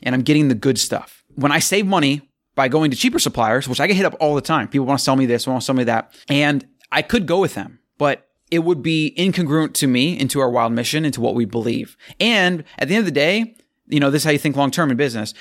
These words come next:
The consumer would see through because they wouldn't love the products as much.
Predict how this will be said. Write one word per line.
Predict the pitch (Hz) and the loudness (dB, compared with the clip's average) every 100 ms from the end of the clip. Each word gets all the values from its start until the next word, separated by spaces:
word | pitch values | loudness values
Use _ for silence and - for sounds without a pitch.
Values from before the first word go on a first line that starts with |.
| - | -10
The | - | -4
consumer | 151 139 190 185 175 | -2 0 0 2 0
would | - 120 139 113 - | -2 -2 -2 -2 -12
see | - - 170 | -4 0 0
through | 180 170 | 0 0
because | 107 110 135 - _ - | -2 -2 -2 -4 _ -6
they | 127 | -2
wouldn't | 131 127 151 165 - _ - | 0 2 0 -2 -12 _ -10
love | 123 147 156 | -2 0 0
the | |
products | 143 151 - | 0 0 0
as | 131 | 0
much. | 123 127 - | 0 0 -4